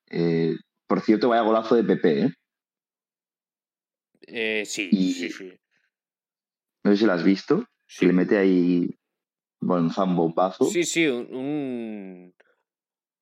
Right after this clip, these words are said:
Speaker 2: un puntapié, bueno, sobresaliente.
Speaker 1: De calidad.
Speaker 2: Eh,
Speaker 1: Sí.
Speaker 2: de, de,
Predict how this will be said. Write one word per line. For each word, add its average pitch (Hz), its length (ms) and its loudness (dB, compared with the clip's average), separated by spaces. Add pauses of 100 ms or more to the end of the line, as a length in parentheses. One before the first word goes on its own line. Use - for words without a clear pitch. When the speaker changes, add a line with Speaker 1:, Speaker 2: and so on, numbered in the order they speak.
(560)
Speaker 2:
un 143 200 -6
puntapié, 143 1300 2 (600)
bueno, 117 300 -8 (960)
sobresaliente. 123 800 -2
Speaker 1:
De 87 40 -4
calidad. 85 400 0 (260)
Speaker 2:
Eh, 104 680 -4 (380)
Speaker 1:
Sí. 104 260 2
Speaker 2:
de, 113 220 -10
de, 107 340 -10